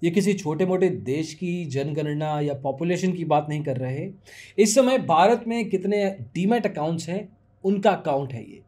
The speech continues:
सिक्स पॉइंट नाइन सेवन करोड़ overall डीमैट अकाउंट का काउंट है मई इकतीस तक का। और अगर थोड़ा सा मैथ किया जाए, तो ये पता लगता है कि पिछले एक साल में हर महीने on average तेरह लाख नए डीमैट अकाउंट खोले गए हैं।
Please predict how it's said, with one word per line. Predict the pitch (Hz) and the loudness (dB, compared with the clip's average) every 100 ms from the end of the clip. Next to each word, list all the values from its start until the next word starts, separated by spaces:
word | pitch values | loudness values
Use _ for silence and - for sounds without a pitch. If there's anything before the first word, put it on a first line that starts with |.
| _ _ _ _ | _ _ _ _
सिक्स | - 294 - | -2 0 0
पॉइंट | - 240 247 208 | -4 -4 0 2
नाइन | 175 208 | 4 2
सेवन | 202 208 196 | 2 2 2
करोड़ | 175 170 160 131 147 - _ _ - 180 | 2 0 2 0 -4 -10 _ _ -4 -2
overall | 165 214 170 104 - _ _ _ | 4 4 4 0 -12 _ _ _
डीमैट | 151 170 180 | -2 0 0
अकाउंट | 180 175 170 | 0 -2 0
का | 147 | -2
काउंट | 127 151 185 | 2 0 2
है | 175 185 147 | 0 0 0
मई | 135 | 0
इकतीस | 160 160 131 131 170 165 | 0 0 -4 -6 -8 -6
तक | - | -10
का। | - 175 - _ _ _ _ - | -8 -12 -12 _ _ _ _ 0
और | 165 | 2
अगर | 180 202 | 6 4
थोड़ा | 196 _ - 196 254 | 2 _ -18 -6 -4
सा | 254 233 | 0 2
मैथ | 175 190 208 | 2 2 0
किया | 214 202 | 2 2
जाए, | 180 208 277 - _ _ | 2 0 -2 -12 _ _
तो | 185 | 0
ये | 220 | 2
पता | 226 208 | 4 4
लगता | 190 196 202 | 2 2 2
है | 220 | 2
कि | 214 | -2
पिछले | 185 196 | -4 2
एक | 196 196 208 | 4 4 4
साल | - 175 165 | 2 4 4
में | 170 190 202 - - | 2 0 0 -6 -2
हर | 202 269 | 2 2
महीने | 196 156 127 208 180 - - _ 160 | 2 -2 0 2 2 -2 -14 _ 4
on | 226 | 6
average | 202 143 151 180 180 - _ _ _ 202 | 6 4 4 2 2 -2 _ _ _ 6
तेरह | 220 247 240 | 6 6 4
लाख | 175 180 190 175 | 4 4 2 -2
नए | 147 156 175 202 | -6 0 2 2
डीमैट | 170 170 165 | 2 2 0
अकाउंट | 156 156 160 | -2 -4 -6
खोले | 117 107 107 | -8 -10 -12
गए | - | -14
हैं। | 98 | -18